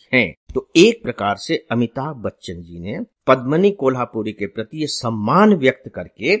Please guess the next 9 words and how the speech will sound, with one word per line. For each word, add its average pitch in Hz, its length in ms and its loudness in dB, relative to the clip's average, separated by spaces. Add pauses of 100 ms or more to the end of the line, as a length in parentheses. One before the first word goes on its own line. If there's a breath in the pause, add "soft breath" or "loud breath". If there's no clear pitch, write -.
(140)
दीनानाथ 135 760 -4
मंगेशकर 139 760 -4
जी 107 160 -12
के 113 160 -10
प्रति - 280 -12
सम्मान 90 480 -12
व्यक्त - 320 -20
किया - 160 -20
है। - 180 -20